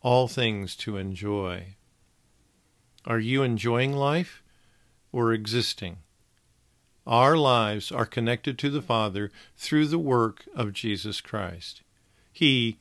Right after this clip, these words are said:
is our Savior and has done everything to bring us back into the presence of the Father so that we could have a loving relationship with him.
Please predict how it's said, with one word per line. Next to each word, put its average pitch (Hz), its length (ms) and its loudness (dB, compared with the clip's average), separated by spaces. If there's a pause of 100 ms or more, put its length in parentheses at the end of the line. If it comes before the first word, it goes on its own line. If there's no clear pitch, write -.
is 123 180 0
our 127 140 2
Savior 107 580 0 (320)
and 151 160 4
has 147 140 4
done 156 180 6
everything 165 540 4
to 139 80 2
bring 156 240 4
us 135 100 0
back 147 360 2
into 214 400 2
the 214 100 -4
presence 151 600 2
of 139 100 0
the 135 100 0
Father 127 540 4 (400)
so 170 180 6
that 180 160 4
we 175 160 4
could 170 180 -2
have 143 440 2
a 147 160 0
loving 143 560 2
relationship 143 800 -4
with 95 180 -12
him. 95 320 -10